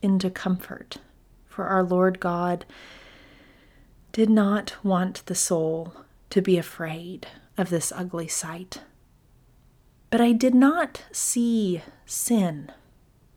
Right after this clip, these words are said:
for I believe it has no sort of substance nor portion of being,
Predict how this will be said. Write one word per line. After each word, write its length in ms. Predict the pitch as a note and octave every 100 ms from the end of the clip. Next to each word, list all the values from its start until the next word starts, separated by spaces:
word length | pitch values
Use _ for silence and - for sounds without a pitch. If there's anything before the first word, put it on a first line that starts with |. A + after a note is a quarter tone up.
| _
for 160 | - A#3
I 120 | A3+
believe 440 | A3 A#3 B3+ C#4+ C#4+
it 100 | B3
has 280 | B3 A#3+
no 340 | A#3+ B3+ C4 C4
sort 420 | - - B3 B3
of 160 | G#3 -
substance 920 | - A3+ A3 - A3+ A3 G#3+ - - - - - - -
nor 540 | G#3 G#3+ A#3 A#3 A#3 A#3 - -
portion 640 | - B3 A#3+ - A#3 A3
of 300 | A3+ F3 D#3+
being, 580 | G#3 G#3 G#3 G3+ G3+